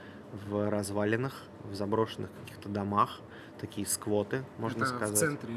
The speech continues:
Speaker 2: в центре
Speaker 1: Да, в
Speaker 2: города.
Speaker 1: центре. Вообще центр очень большой, потому что Венгрия — это первая страна, которая перешла на сторону фашистской Германии,
Speaker 2: <laughs>
Speaker 1: э, поэтому они, им удалось сохранить свой центр. Ну и, кстати, от этого вообще, э, щас, э, на мой взгляд,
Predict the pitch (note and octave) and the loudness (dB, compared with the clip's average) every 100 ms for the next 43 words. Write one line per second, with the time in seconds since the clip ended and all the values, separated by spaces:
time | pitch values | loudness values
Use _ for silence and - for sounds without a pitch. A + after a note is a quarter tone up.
0 | A#2 - D3 A#2 A2+ C3 C3 B2+ A#2 G#2 | -6 -4 4 6 6 4 4 4 4 4
1 | A#2+ - C#3 - C3 A#2 B2 A#2+ A#2+ A2+ | 4 6 4 6 0 4 4 4 2 4
2 | A2+ - F#3 F#3+ - G2+ G#2 - G#2 G2+ | 4 6 6 6 -2 -2 -2 -2 0 4
3 | A2+ G#2+ G2+ G2+ - - A#2 G2+ - A2+ | 4 4 0 -2 -6 2 4 4 0 0
4 | A2+ F#2 - G#2 G2+ G2 G#2 G2+ - G2+ | 2 0 -4 -2 -2 -2 -2 -2 -4 -4
5 | G2+ - G#2 G#2 - G2+ A2 - A2 G#2+ | -6 -2 -2 -2 -6 -6 -6 -4 0 4
6 | C#3+ E3+ G#2 - - - - - - - | 4 2 -2 -6 -10 -10 -6 -6 -4 0
7 | G#2+ G#2 G#2 A2 B2 A#2+ A2+ A2+ A2+ A2 | 2 4 4 4 4 4 4 6 6 6
8 | A#2 A2+ B2+ A#2+ - G2+ A2+ G#2 G2+ - | 4 8 10 10 6 2 2 2 -2 -4
9 | G2 - F3+ G3+ - - - - - G#2+ | -4 4 4 4 -2 -4 -12 -12 -10 0
10 | B2 - B2+ A#2+ A#2 C#3 A2+ G#2+ G#2 G2+ | 0 2 4 6 6 4 6 6 6 6
11 | G#2 - G2+ - F#2+ G2 F#2+ G2 - - | 4 2 -2 -2 -6 -4 -4 -6 -8 -8
12 | G#2 - - - A2 A2 A2 G#2+ G#2 G#2+ | -8 -10 -10 -6 -4 0 0 0 0 -2